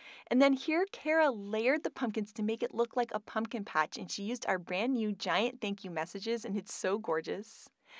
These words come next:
I am blown away by Letitia's gorgeous cloudy sky. It's the perfect Halloween scene, and I just love those ghosts.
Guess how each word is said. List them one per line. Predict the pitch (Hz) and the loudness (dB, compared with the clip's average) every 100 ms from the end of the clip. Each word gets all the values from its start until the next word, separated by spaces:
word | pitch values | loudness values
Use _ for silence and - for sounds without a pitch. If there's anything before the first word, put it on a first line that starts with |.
| - - | -16 0
I | - 226 | 8 10
am | 254 269 | 10 6
blown | 240 202 196 233 | 4 4 4 4
away | 247 202 185 | 2 2 2
by | 175 170 | 4 2
Letitia's | 175 - 208 - 190 185 | 2 -4 -6 -2 -2 -4
gorgeous | 175 208 214 240 277 254 | -4 2 2 2 0 -4
cloudy | - 180 170 196 | 2 4 4 0
sky. | - 160 151 | 2 4 4
It's | - 196 | 2 -4
the | - | -8
perfect | 196 - - 262 285 269 - | -8 -6 -4 -2 -4 -6 0
Halloween | 185 180 196 190 196 | 2 2 0 -2 -4
scene, | 208 180 180 | -4 -6 -4
and | 180 | 0
I | 190 | 0
just | 180 202 - | -2 -4 -2
love | 175 208 | 0 0
those | 214 233 | -2 0
ghosts. | 208 180 247 - - - | 0 0 -2 -12 -18 -18